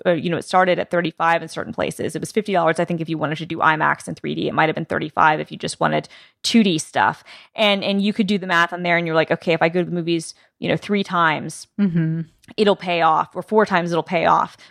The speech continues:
Speaker 1: But if I go under that, it won't." And that was ultimately why I decided not to do it, because I was like, Okay, well, it's not just me, but I,
Speaker 2: There's
Speaker 1: I
Speaker 2: too much of a risk. Like,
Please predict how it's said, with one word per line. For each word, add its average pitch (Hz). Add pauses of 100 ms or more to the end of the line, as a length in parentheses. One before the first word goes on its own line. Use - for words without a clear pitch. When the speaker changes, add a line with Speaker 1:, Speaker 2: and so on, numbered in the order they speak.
Speaker 1:
But 175
if 175
I 170
go 175
under 175
that, 156
it -
won't." 170 (240)
And 196
that 190
was 180
ultimately 175
why 170
I 165
decided 160
not 160
to -
do 170
it, 170
because 175
I 165
was 160
like, 160
Okay, 160
well, 156
it's -
not 165
just 147
me, 156
but 143
I, 139
Speaker 2:
There's 175
Speaker 1:
I -
Speaker 2:
too 175
much 151
of 147
a 151
risk. 147
Like, -